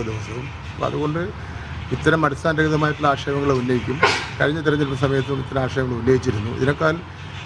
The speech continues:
വലിയ ആക്ഷേപങ്ങളായിരുന്നല്ലോ ഉന്നയിച്ചപ്പെട്ടത്. അതെല്ലാം ജനങ്ങൾ ത-, തള്ളിക്കളഞ്ഞു. ഞങ്ങൾ ചോദിക്കുന്നത് വികസനമാണോ, വികസനവും രാഷ്ട്രീയവുമാണോ ചർച്ച ചെയ്യുന്നത്? ഞങ്ങൾക്ക് ഈ ര-, രണ്ട് കാര്യങ്ങളിൽ എന്താ കുറവുള്ളത്, എന്താ പ്രശ്നം ഞങ്ങൾക്ക് സംഭവിച്ചിട്ടുള്ളത്, ഇതാണ്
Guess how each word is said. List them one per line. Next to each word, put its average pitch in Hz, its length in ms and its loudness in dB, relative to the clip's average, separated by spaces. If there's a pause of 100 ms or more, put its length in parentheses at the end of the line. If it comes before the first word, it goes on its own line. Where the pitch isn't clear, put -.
(100)
വലിയ 156 240 6
ആക്ഷേപങ്ങളായിരുന്നല്ലോ 143 680 0
ഉന്നയിച്ചപ്പെട്ടത്. 113 600 -4 (140)
അതെല്ലാം 147 300 0
ജനങ്ങൾ 139 300 2
ത-, 117 160 -2
തള്ളിക്കളഞ്ഞു. 120 500 -2 (640)
ഞങ്ങൾ 160 260 4 (120)
ചോദിക്കുന്നത് 165 640 2
വികസനമാണോ, 156 600 2 (760)
വികസനവും 170 480 4
രാഷ്ട്രീയവുമാണോ 147 600 2
ചർച്ച 110 200 -8
ചെയ്യുന്നത്? 104 320 -2 (580)
ഞങ്ങൾക്ക് 175 320 2
ഈ 160 100 6
ര-, 147 160 4
രണ്ട് 151 220 0
കാര്യങ്ങളിൽ 127 420 2 (120)
എന്താ 139 180 4 (120)
കുറവുള്ളത്, 113 460 -8 (340)
എന്താ 151 260 2
പ്രശ്നം 127 260 -6
ഞങ്ങൾക്ക് 110 240 -6
സംഭവിച്ചിട്ടുള്ളത്, 104 640 -8 (560)
ഇതാണ് 185 240 6